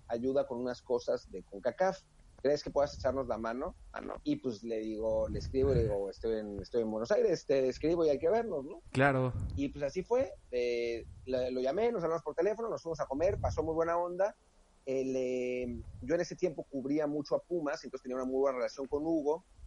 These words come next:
Speaker 3: Ujú.
Speaker 1: Les hice una entrevista con Hugo que les, que les gustó mucho y justo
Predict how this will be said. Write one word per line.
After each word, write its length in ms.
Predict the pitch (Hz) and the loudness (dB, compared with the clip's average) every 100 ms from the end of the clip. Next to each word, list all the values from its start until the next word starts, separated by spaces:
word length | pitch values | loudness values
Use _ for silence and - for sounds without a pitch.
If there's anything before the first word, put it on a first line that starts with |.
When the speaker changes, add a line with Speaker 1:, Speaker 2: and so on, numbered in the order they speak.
| - | 0
Speaker 3:
Ujú. 300 | 139 151 190 | 6 6 6
Speaker 1:
Les 180 | - | -2
hice 140 | 147 165 | -4 0
una 80 | 151 | 2
entrevista 480 | 139 143 147 - | 4 2 2 0
con 180 | 143 143 | 2 2
Hugo 320 | 165 156 165 | 2 0 -2
que 120 | - 98 | -2 -4
les, 340 | 98 101 - - | -4 -6 -12 -6
que 80 | |
les 120 | 110 107 | -4 -4
gustó 280 | 110 147 | -2 0
mucho 500 | 147 165 156 160 190 - _ - | 2 0 0 0 0 -4 _ -8
y 520 | 131 127 127 127 127 - - - - - | 0 2 4 2 0 -2 -14 -18 -10 -8
justo 800 | - 180 180 - 185 180 185 | 0 0 0 0 2 4 2